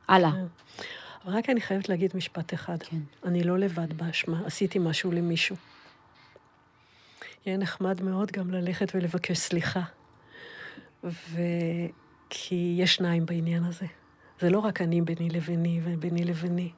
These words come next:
Speaker 2: אלא מי שאשמתי אליו, וזה כל כך יפה, הבן אדם לחברו הזה.
Speaker 1: נכון.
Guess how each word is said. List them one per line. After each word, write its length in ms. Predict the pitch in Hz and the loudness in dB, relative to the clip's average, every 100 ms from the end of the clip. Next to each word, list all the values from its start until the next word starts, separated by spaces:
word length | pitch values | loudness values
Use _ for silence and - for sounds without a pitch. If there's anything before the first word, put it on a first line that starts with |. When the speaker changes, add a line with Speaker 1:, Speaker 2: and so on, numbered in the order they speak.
| - - - - | -16 -20 -20 -8
Speaker 2:
אלא 200 | 175 175 | -2 0
מי 140 | 175 196 | 2 2
שאשמתי 680 | - 180 - 185 190 196 175 | 2 2 2 2 0 -2 -2
אליו, 220 | 170 175 - - | -2 -6 -8 -6
וזה 260 | 175 170 202 | -4 -2 -4
כל 120 | - - | -8 -10
כך 240 | - 196 - | -6 -4 -6
יפה, 240 | 175 196 | -8 -4
הבן 300 | 180 170 180 | -4 -2 -2
אדם 240 | 175 175 | -2 -2
לחברו 500 | 175 - 170 151 185 | -4 -6 -6 -6 -4
הזה. 180 | 190 196 190 - - - - - - - - | -6 -6 -10 -12 -20 -20 -20 -20 -20 -20 -8
Speaker 1:
נכון. 380 | 156 151 - 143 | -4 -4 -4 -4